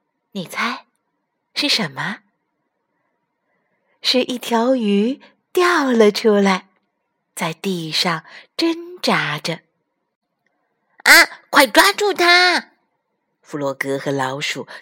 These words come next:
同时大叫起来。可是鱼身上很滑，呲溜一下，鱼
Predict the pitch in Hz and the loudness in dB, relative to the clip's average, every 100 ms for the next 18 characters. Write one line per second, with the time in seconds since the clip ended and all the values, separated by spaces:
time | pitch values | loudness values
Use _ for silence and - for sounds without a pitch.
0 | - - 202 214 277 - 202 196 - 226 | -8 -2 -2 -2 -4 -4 -2 -2 -2 -2
1 | 302 269 - - 139 135 - _ _ _ | -4 -6 -6 -4 -2 -4 -8 _ _ _
2 | _ _ _ _ _ - 262 - 294 277 | _ _ _ _ _ -4 -4 -2 -4 -4
3 | 269 _ _ _ _ _ 180 170 190 - | -6 _ _ _ _ _ -10 -8 -6 -2
4 | 262 269 277 254 226 220 - - 151 123 | -2 -2 -2 0 0 -4 -6 -2 -2 -4
5 | - - 135 143 196 _ _ _ _ _ | -6 2 2 0 -8 _ _ _ _ _
6 | _ - - 370 403 480 508 311 170 - | _ -8 -2 2 4 4 2 0 -4 -6
7 | 196 165 - _ _ _ _ _ _ _ | -4 -6 -8 _ _ _ _ _ _ _
8 | _ _ _ - 170 180 196 | _ _ _ -8 -6 -4 -6